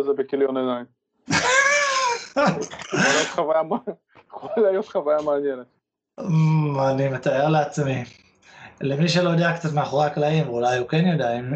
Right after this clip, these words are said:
Speaker 2: אם, אם הקשבתם לפרק המיוחד שלנו של איך עושים פודקאסט הפודקאסט, אז מיכאל הוא איש הטכני שלנו, זה אומר שאנחנו מנסים לעשות את הפודקאסט הזה בטייק אחד, זה אומר שאסור, אה, להשתעל, אסור לנשום, אסור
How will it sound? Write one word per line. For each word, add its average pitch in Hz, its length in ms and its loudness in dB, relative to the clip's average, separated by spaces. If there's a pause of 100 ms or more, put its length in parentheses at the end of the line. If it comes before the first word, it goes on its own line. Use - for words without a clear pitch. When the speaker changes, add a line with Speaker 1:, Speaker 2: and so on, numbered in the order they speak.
Speaker 2:
אם, 151 120 4 (240)
אם 139 120 0
הקשבתם 135 560 0
לפרק 127 580 0
המיוחד 123 1000 -2
שלנו 131 280 0
של 127 260 -2
איך 156 120 2
עושים 143 260 -2
פודקאסט - 540 -2
הפודקאסט, 165 840 -2 (540)
אז 139 200 -2
מיכאל 175 320 2
הוא 160 120 4
איש 165 140 2
הטכני 160 380 0
שלנו, 120 400 0
זה 123 100 0
אומר 143 280 2
שאנחנו 160 640 2
מנסים 143 420 0
לעשות 175 400 2
את 170 120 0
הפודקאסט 165 520 0
הזה 131 220 2
בטייק 139 480 0
אחד, 165 420 0 (760)
זה 151 60 -2
אומר 160 220 2
שאסור, 165 640 0
אה, 156 420 4
להשתעל, 165 960 2
אסור 156 300 0
לנשום, 160 500 2
אסור 165 420 0